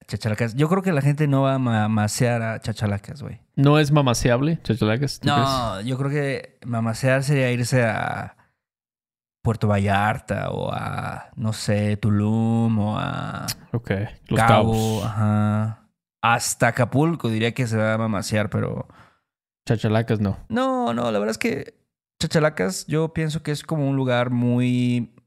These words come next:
Speaker 1: austero, como muy
Speaker 2: Sí.
Speaker 1: como que todavía quedó un poco en el pasado,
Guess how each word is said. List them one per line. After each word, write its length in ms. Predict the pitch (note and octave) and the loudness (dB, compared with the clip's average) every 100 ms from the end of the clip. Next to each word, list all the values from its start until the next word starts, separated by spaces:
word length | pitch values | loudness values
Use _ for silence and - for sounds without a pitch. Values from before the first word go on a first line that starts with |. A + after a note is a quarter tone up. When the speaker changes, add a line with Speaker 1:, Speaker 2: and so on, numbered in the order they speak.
| _ _ _ _ _ _ _ _ | _ _ _ _ _ _ _ _
Speaker 1:
austero, 720 | - A#2 - - A#2 A2 - - _ | 0 0 0 0 0 0 -4 -16 _
como 240 | G#2+ G#2+ | -2 0
muy 680 | G#2 G#2+ A2 A#2 A#2 A#2 A#2 | 2 2 4 4 2 2 2
Speaker 2:
Sí. 360 | A#2 F#3 G2+ F#2+ - _ _ | 2 2 2 -2 -8 _ _
Speaker 1:
como 220 | - A#2 | -2 0
que 100 | B2 | -2
todavía 300 | - D3 D#3 | 0 2 2
quedó 600 | D#3 C3+ C3 C#3 C#3 C#3 | 2 0 0 0 0 0
un 100 | C3 | -2
poco 600 | B2+ C3+ C#3 C3 B2 G2 - | -2 -2 0 -2 -2 -4 -4
en 100 | A2+ | 0
el 100 | G#2 | 0
pasado, 680 | - G#2 B2 A#2 G2+ A2+ | 0 -2 0 0 0 -6